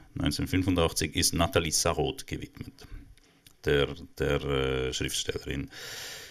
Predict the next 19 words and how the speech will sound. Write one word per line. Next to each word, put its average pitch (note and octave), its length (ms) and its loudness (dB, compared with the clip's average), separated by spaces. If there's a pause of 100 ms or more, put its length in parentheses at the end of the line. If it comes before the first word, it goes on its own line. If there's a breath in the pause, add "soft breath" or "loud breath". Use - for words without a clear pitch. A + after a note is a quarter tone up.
(220 loud breath)
die D#2 600 6
ihrerseits D2+ 500 2
dann C#2+ 160 2
auch C#2 260 4
wieder C#2 200 2
dem C#2 160 2
Nouveau C#2 260 2
Roman C#2+ 420 2
zugerechnet C#2+ 680 0
wird, C#2+ 260 -2
ohne C#2 220 -2
dass C#2 200 -4
sie D2+ 100 -6
selbst - 360 -4
da C#2+ 60 0
einen C#2 140 -2
Mitgliedsantrag C#2+ 840 -2
gestellt - 420 0
hätte. D#2 300 0